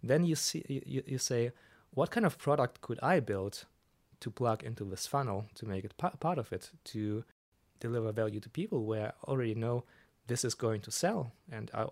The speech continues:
already have a group of people who would like to buy it?" So another source where, where I've got this from is, uh, the wonderful thirty by five hundred course by Amy Hoy and Alex Hillman. I've taken it, like, years and years back, and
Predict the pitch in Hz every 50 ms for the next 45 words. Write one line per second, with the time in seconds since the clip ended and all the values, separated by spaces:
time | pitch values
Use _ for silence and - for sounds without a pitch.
0 | - 117 110 107 104 107 107 - 120 110 107 - - 123 110 117 117 113 113 -
1 | - - 117 101 - - 98 104 101 98 - _ _ _ - 113 107 107 107 -
2 | _ _ _ _ _ _ _ - 123 123 117 - 127 113 107 - - 110 107 117
3 | 131 117 98 - - - _ _ _ _ _ _ _ _ _ _ _ _ _ _
4 | _ _ _ _ _ - - - 123 113 120 131 135 147 143 139 - - _ _
5 | _ - - - - - 131 120 117 110 - - 120 110 107 107 107 110 - -
6 | - - 117 104 107 110 110 107 107 - _ - - 117 104 - - 117 - -
7 | - 113 117 120 113 107 110 - - - - _ _ _ _ _ _ _ _ -
8 | 110 101 104 107 104 110 117 117 113 113 - - 113 107 101 - - 117 113 -
9 | 123 113 107 110 - _ _ _ - - - 120 110 - 107 104 101 101 - _
10 | _ _ - 147 151 - - - 110 107 107 - - 123 113 107 107 - - 113
11 | 110 110 113 117 120 113 113 113 110 - - - - - - - - - - -
12 | 104 104 110 - - 104 107 - - - 120 135 165 208 226 - _ _ _ _
13 | _ _ _ _ _ - - 110 - - _ _ - - 139 135 - 135 117 101
14 | 107 - 120 101 107 - - 120 123 143 151 147 143 135 - 120 117 117 131 139
15 | 131 - 143 135 135 131 139 135 139